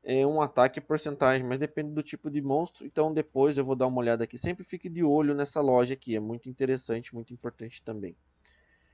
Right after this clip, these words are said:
É, aqui infelizmente não, não mostrou, tem o desejar aqui que é interessante você não esquecer, mas enfim, né? Aqui realmente, cara, não mostrou, eu conseguia antes ver, ah, lembrei, você tem que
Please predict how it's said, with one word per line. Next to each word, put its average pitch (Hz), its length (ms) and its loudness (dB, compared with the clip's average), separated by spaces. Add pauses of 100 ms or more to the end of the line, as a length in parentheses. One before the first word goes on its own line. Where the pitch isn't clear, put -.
(640)
É, 143 320 8
aqui 170 300 4
infelizmente 196 720 2
não, 165 800 0
não 160 220 0
mostrou, 170 420 0
tem 185 240 2
o 208 80 4
desejar 175 520 6
aqui 160 200 2
que - 140 -8
é 156 40 -4
interessante 147 440 -4
você 135 240 -4
não 127 100 -2
esquecer, 147 460 -6
mas 127 320 -8
enfim, 156 380 -8 (1120)
né? 110 300 -6 (760)
Aqui 214 280 0
realmente, 220 440 4
cara, 147 220 6
não 151 200 2
mostrou, 151 680 2
eu 147 100 2
conseguia 170 540 0
antes 160 400 -2
ver, 156 280 0 (160)
ah, 160 140 4
lembrei, 151 380 6
você 120 180 -4
tem 175 140 -2
que 180 120 -8